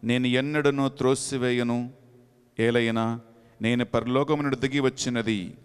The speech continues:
నన్ను పంపిన వాని చిత్తము నెరవేర్చుటకే కాని నా ఇష్టానుసారము చేయుటకు కాదు. ఆయన నాకు వసగినది ఏదియు పోగొట్టుకొనక, అంతిమ దినమున దానిని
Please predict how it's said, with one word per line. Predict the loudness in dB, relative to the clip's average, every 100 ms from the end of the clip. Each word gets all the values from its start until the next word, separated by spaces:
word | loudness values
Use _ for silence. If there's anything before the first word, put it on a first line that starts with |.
| -4
నన్ను | -2 0 0
పంపిన | 2 0 0 0 2
వాని | 2 2 0
చిత్తము | -2 -4 -4 -4 -2
నెరవేర్చుటకే | 0 2 2 0 -2 -2 -2 -2
కాని | 0 0 2 0 -2 -12 -20 -20 -16 -4
నా | 0 2 2
ఇష్టానుసారము | -2 -2 -2 0 -2 -2 -2 0 0 -2 -2 -2
చేయుటకు | -2 -2 -2 -2
కాదు. | 0 0 -2 -6 -14 -20 -20 _ _ _ _ _ _ _ -2
ఆయన | 0 2 0
నాకు | 0 0 0 0 0 -2 -8 -4
వసగినది | -2 -2 -2 0 0 -2 -4 -12 -4
ఏదియు | 0 2 2 2 2 0 -6 -20 -4 0
పోగొట్టుకొనక, | 2 2 0 -2 -2 -4 -2 -4 -4 -18 -20 -20 _ _ _ -2
అంతిమ | 0 2 2 2
దినమున | 2 2 2 2 0 0
దానిని | -2 0 0 0 0 -2